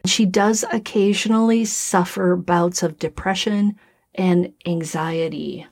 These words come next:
Now, later that evening, Chelsea is spotted in Seligman, Arizona, which is near the town of Williams. She's trying to book a motel room, but seems disoriented. She offers the desk clerk euros instead of cash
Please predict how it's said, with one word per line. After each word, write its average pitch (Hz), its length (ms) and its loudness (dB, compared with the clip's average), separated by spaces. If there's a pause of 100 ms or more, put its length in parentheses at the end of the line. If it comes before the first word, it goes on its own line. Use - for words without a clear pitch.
(140)
Now, 190 340 4
later 208 340 6
that 254 220 4
evening, 185 800 2
Chelsea 220 580 0
is 226 120 -2
spotted 190 640 0
in 175 300 0
Seligman, 220 1080 2
Arizona, 190 880 0
which 202 140 0
is 208 100 -2
near 220 240 2
the 233 140 2
town 180 460 -2
of 180 220 -4
Williams. 196 1000 0
She's 226 160 0
trying 254 320 2
to 240 80 2
book 214 240 0
a 202 60 0
motel 190 560 0
room, 165 340 -4 (140)
but 233 180 0
seems 262 480 2
disoriented. 190 1200 -2
She 240 220 2
offers 240 520 0
the 190 140 2
desk 180 480 -2
clerk 180 400 -2
euros 196 920 0
instead 208 500 -2
of 180 200 -2
cash 180 640 -4